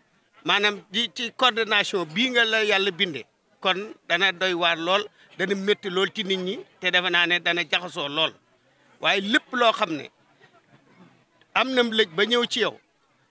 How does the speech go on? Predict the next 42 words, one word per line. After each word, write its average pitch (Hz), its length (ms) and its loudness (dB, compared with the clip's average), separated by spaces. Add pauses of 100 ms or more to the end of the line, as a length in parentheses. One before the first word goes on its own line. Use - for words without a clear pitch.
(120)
ku 240 100 -4
ñëw 233 380 4
jaaxle 214 320 0
ba 190 140 -2
mënatul 240 480 0
a 208 60 2
dem 185 200 -4
wala 196 200 2
xamatul 220 440 -4
fu 214 120 -6
mu 196 100 -10
jëm 185 160 -2
bu 190 100 -6
ñëwee 208 280 2
bu 180 160 -8
toogee 208 320 0
ak 190 80 -2
yow 175 280 -4 (140)
fukki 254 340 -6
minute 220 300 -4
ak 202 140 2 (100)
juróom 180 280 -2 (720)
dana 208 260 2
yeesaat 208 500 0
ci 226 120 -8
taalibe 156 480 -2 (540)
dana 202 280 2 (100)
xam 226 220 -2
fan 233 240 -2
lay 208 200 0
jaar 175 180 2
ba 165 120 0
dem 160 240 -6 (480)
dana 196 420 2
mën 196 260 -2
a 185 80 2
régler 175 420 -2
mbir 175 200 -4
mooma 165 320 -2
mu 165 140 -6
doon 151 180 -4
def - 120 -18